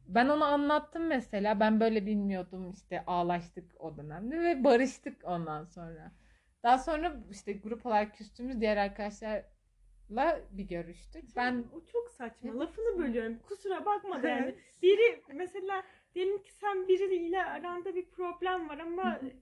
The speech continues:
Speaker 2: o biriyle ben de arkadaşım. Bunu yakın zamanda üzücü bir şekilde deneyimledik seninle beraber.
Speaker 1: Evet.
Speaker 2: O biriyle ben de yakınım ama seninle aralarında problem var deyip de, de, olduğu için benimle de biraz
Speaker 1: Evet.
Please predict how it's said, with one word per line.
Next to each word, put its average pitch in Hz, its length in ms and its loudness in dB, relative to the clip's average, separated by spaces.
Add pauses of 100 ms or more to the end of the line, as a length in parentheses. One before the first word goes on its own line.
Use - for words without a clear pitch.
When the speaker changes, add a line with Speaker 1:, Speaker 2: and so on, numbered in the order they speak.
(540)
Speaker 2:
o 285 240 -4
biriyle 339 420 2
ben 320 220 -6
de 277 60 -6
arkadaşım. 202 720 -12
Bunu 277 120 -10
yakın 277 400 -10
zamanda 262 480 -8 (220)
üzücü 233 320 -14
bir 247 40 -16
şekilde 269 360 -14
deneyimledik 240 580 -4
seninle 190 300 -14
beraber. 185 280 -12
Speaker 1:
Evet. 320 160 -14 (460)
Speaker 2:
O 262 140 -4
biriyle 370 420 6
ben 392 240 2
de 392 40 2
yakınım 285 400 -2
ama 403 180 -4
seninle 349 340 -6
aralarında 359 460 -2
problem 339 560 -6
var 349 220 -6
deyip 359 200 -4 (280)
de, 285 240 -12
de, 254 120 -14 (200)
olduğu 302 420 -4
için 320 400 -10
benimle 320 420 -10
de 233 200 -6 (120)
biraz 208 300 -6
Speaker 1:
Evet. - 20 -16